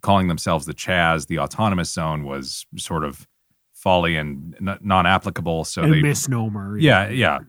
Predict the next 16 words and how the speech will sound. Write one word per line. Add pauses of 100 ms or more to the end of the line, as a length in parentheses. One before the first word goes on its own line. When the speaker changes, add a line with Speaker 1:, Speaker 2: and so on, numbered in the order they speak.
Speaker 1:
And
they,
they
renamed
themselves
to
the
chop, (440)
standing
for
the,
uh, (440)
Capitol
Hill
Occupied
protest.